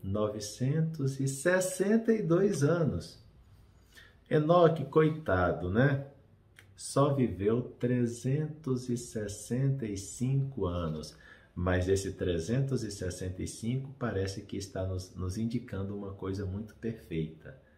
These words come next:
né? A totalidade de um ano. E também Enoque não precisa viver muito aqui na terra por causa da perfeição de sua vida.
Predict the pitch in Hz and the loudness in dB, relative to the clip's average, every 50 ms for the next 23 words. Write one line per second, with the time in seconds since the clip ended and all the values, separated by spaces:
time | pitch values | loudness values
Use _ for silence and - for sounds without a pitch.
0 | _ _ - - _ _ _ _ - - 80 80 82 80 - - - - - - | _ _ -20 -20 _ _ _ _ -8 -4 -2 -2 -2 -2 -4 -8 -8 -8 -6 -6
1 | - - - - 92 90 92 92 80 80 80 80 80 80 80 82 90 110 127 139 | -6 -6 -4 -2 -2 -2 0 0 0 2 0 0 0 -2 -6 -4 -2 0 0 2
2 | 143 131 113 110 110 117 123 - - - - - - - - - - - - - | 2 2 2 2 2 -2 -4 -4 -8 -16 -20 -20 -20 -20 -20 -20 -20 -20 -20 -20
3 | - - _ _ - _ _ _ _ _ _ _ _ - 120 117 - 139 139 135 | -20 -20 _ _ -20 _ _ _ _ _ _ _ _ 2 2 4 6 6 8 8
4 | 156 165 165 165 160 143 131 123 - 120 110 120 139 156 156 151 143 135 - 120 | 10 10 10 8 8 8 6 6 4 2 2 2 2 2 0 -2 -2 0 0 2
5 | 117 120 113 110 110 104 101 117 113 110 104 107 113 131 165 180 170 143 - - | 2 2 2 2 -2 0 0 0 0 0 0 2 4 4 6 6 4 2 0 -2
6 | 85 82 80 - - - 85 82 - - - 95 87 87 85 82 - - 104 113 | -6 -8 -8 -8 -6 -6 -6 -4 -6 -8 -8 -6 -6 -4 -6 -6 -4 -2 -2 0
7 | 110 110 - - 95 95 - 113 107 107 104 98 101 101 - - - - 160 190 | -2 -2 -4 -8 -10 -8 -8 -6 -6 -4 -4 -4 -6 -6 -8 -10 -6 -4 -4 -4
8 | - - - - 143 135 131 135 - - - - 120 120 120 113 92 92 90 - | -4 -6 -6 -2 0 0 0 0 -4 -6 -2 0 2 2 2 0 -2 -4 -8 -10
9 | - - - 78 73 - 87 98 110 120 113 - - 82 - | -10 -10 -8 -8 -8 -8 -4 0 0 0 0 0 -4 -6 -6